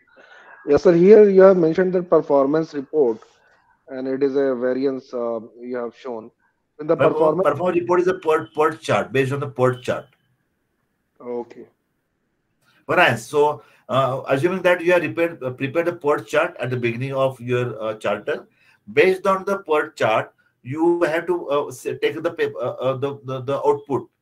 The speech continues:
Speaker 2: Okay, based on that per, right? What extent you are performing now? Whether it is within the variance, of course you have to be wi-, within the variance, but to what extent? What is the degree of variance? Actual, actual. That has to be, uh, generated by you.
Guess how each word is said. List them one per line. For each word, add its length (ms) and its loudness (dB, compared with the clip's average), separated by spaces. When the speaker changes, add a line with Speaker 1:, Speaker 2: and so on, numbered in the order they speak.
Speaker 2:
Okay, 200 -10
based 300 0
on 160 -6
that 260 -2
per, 280 0
right? 220 -4
What 200 0
extent 400 -4
you 120 -2
are 80 -4
performing 420 -4
now? 200 -10
Whether 200 0
it 80 -2
is 140 -4
within 200 -2
the 120 -4
variance, 460 -2
of 260 -6
course 180 -2
you 80 -4
have 140 -4
to 60 -14
be 100 -8
wi-, 180 -6
within 200 -12
the 80 -10
variance, 380 -4
but 100 -10
to 60 -16
what 200 -2
extent? 320 -16
What 220 -4
is 60 0
the 60 -2
degree 340 0
of 120 2
variance? 460 0
Actual, 480 -6
actual. 420 -10
That 160 0
has 200 -4
to 100 -16
be, 280 -4
uh, 80 -4
generated 420 -8
by 80 -8
you. 220 -14